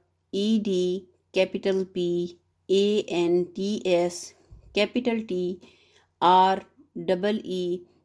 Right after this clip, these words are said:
چار ایکسکلیمیشن مارک۔ اپنے پاس ورڈز کو اپنے براؤزر میں محفوظ کرنے سے آپ کو ان کا انتظام کرنے میں مدد ملے گی۔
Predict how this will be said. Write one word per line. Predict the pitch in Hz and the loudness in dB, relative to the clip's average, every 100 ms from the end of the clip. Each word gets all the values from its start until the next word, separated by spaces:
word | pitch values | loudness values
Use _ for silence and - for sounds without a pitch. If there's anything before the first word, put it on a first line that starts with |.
| _ _ | _ _
چار | 190 170 175 185 - | -2 2 2 0 -4
ایکسکلیمیشن | 185 180 - 175 170 175 - 175 | -6 -6 -2 0 2 0 2 2
مارک۔ | 156 131 - - _ _ _ _ _ - _ _ _ _ _ _ _ _ _ | 2 -2 -8 -16 _ _ _ _ _ -20 _ _ _ _ _ _ _ _ _
اپنے | - - 269 | -4 0 0
پاس | 294 220 214 - | 2 2 2 0
ورڈز | 220 208 | -4 -2
کو | - 214 196 | 0 2 2
اپنے | - 196 | 2 2
براؤزر | 180 180 180 202 | 2 2 2 2
میں | 214 202 | 2 4
محفوظ | 190 196 - - 208 | 6 4 0 -4 -4
کرنے | - 196 180 185 | -4 0 2 2
سے | 175 185 180 | 2 0 0
آپ | 170 170 - | 0 -2 -2
کو | 175 | 0
ان | 180 175 | 2 2
کا | 175 | 0
انتظام | 170 170 175 170 175 | -2 -2 -4 -2 0
کرنے | 180 170 165 | 0 0 2
میں | 170 175 | 2 2
مدد | 165 156 - | 0 -4 -6
ملے | 160 143 | -4 -4
گی۔ | 139 131 | -4 -6